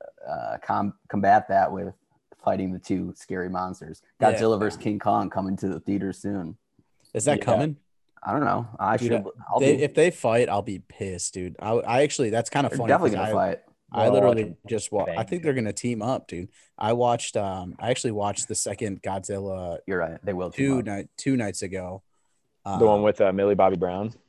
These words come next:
Speaker 2: Yeah, and it was pretty good. I mean, for a Godzilla movie, it's kinda like, like this. It's like there's, besides the,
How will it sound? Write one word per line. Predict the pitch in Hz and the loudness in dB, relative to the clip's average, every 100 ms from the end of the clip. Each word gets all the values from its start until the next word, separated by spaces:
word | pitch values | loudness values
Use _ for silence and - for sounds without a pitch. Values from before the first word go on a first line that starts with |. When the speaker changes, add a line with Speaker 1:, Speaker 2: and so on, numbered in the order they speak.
| _ _ _ _ | _ _ _ _
Speaker 2:
Yeah, | 110 127 107 85 - | 0 2 2 -2 -6
and | - 135 | -4 0
it | 170 | 0
was | 170 - _ | 0 -4 _
pretty | - 170 139 | -4 -4 -4
good. | 95 92 101 104 - - | -6 -4 -4 -4 -10 -10
I | 101 | -8
mean, | 101 92 | -6 -8
for | - 101 92 | -6 -6 -4
a | 87 78 _ _ - | -6 -12 _ _ -12
Godzilla | 87 90 - 90 90 | -10 -8 -8 -8 -6
movie, | 104 113 | -6 -6
it's | 107 | -4
kinda | - 117 | -2 -2
like, | 104 98 - _ 104 | -2 -4 -10 _ -8
like | 95 - | -8 -6
this. | 101 98 - 85 | -6 -6 -6 -8
It's | 101 | -8
like | 95 | -8
there's, | 95 - _ _ _ _ _ - | -12 -14 _ _ _ _ _ -12
besides | 107 107 101 | -4 -2 -2
the, | - | -4